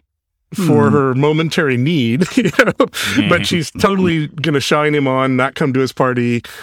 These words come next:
Speaker 1: you know, treat him like a non-entity.
Speaker 3: Yeah.
Speaker 1: I thought
Speaker 3: Yeah.
Speaker 1: that was funny.
Speaker 3: Yeah, yeah, yeah. She takes herself seriously, and it's good. Like, once again,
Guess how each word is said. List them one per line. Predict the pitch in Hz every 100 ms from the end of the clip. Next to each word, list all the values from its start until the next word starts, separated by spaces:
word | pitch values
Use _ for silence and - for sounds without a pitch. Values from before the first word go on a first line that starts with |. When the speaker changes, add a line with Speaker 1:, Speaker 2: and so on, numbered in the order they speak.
| - _
Speaker 1:
you | 143
know, | 123 113 117 131 127
treat | - 147 143 - _ _ _ -
him | 160 151 127 127
like | 123
a | 135
non-entity. | 123 127 123 123 120 117 110 110 - _ _ _ _
Speaker 3:
Yeah. | 98 82 - _ _ _ -
Speaker 1:
I | 127
thought | 101
Speaker 3:
Yeah. | 87
Speaker 1:
that | -
was | 113
funny. | 131 113 - _ _ _ _ _
Speaker 3:
Yeah, | 87 85
yeah, | 90 90
yeah. | 87 85
She | -
takes | 113 117 -
herself | - 98 85
seriously, | 101 92 87 98
and | 110
it's | -
good. | 196 95
Like, | 104 104
once | 117 -
again, | 101 110 90